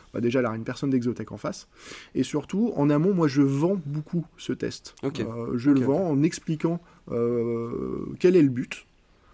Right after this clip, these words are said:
Speaker 1: en disant, bah, c'est pas un Q C M, hein, parce que tu disais à, à, à raison, euh, souvent ils se disent, « Non mais c'est bon, je suis sorti de l'école il y a
Speaker 2: C'est
Speaker 1: deux
Speaker 2: ça.
Speaker 1: ans, j'ai pas envie de me taper encore un Q C M, euh, je suis plus à l'université, je suis plus à l'école. » Donc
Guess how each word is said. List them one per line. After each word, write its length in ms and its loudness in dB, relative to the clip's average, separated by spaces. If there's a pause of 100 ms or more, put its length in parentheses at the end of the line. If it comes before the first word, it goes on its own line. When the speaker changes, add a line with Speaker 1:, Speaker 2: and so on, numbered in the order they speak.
(280)
Speaker 1:
en 220 2
disant, 480 2
bah, 260 0
c'est 180 0
pas 120 0
un 100 0
Q 160 -6
C 140 0
M, 100 2
hein, 80 0
parce 140 -10
que 80 -2
tu 140 -8
disais 200 2
à, 80 2
à, 400 -4
à 40 -2
raison, 440 4
euh, 40 2 (360)
souvent 340 4
ils 80 6
se 60 -4
disent, « 200 0
Non 100 -2
mais 140 -6
c'est 100 -8
bon, 100 -2
je 60 -12
suis 80 -14
sorti 260 -8
de 60 -4
l'école 260 0
il 40 -2
y 20 -2
a 20 -2
Speaker 2:
C'est 80 -2
Speaker 1:
deux 60 2
Speaker 2:
ça. 120 4
Speaker 1:
ans, 220 2
j'ai 140 -4
pas 100 -2
envie 140 2
de 60 -2
me 100 0
taper 200 -2
encore 260 2
un 40 -2
Q 160 -8
C 200 2
M, 200 6 (360)
euh, 340 0
je 60 -2
suis 180 -6
plus 120 2
à 40 6
l'université, 500 2
je 60 2
suis 80 -14
plus 140 4
à 40 8
l'école. » 240 2 (360)
Donc 200 4